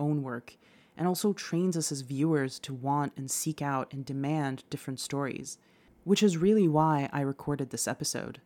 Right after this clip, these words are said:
Because whether you watch the show or not,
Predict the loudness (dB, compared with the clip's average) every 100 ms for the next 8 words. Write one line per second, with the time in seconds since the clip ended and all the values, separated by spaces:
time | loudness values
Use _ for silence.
0 | _ _ _ _ _ -4 2 2 2 -2
1 | -8 _ 0 2 4 2 2 0 0 -2
2 | -6 -4 -2 -2 -2 -2 -4 -10 -12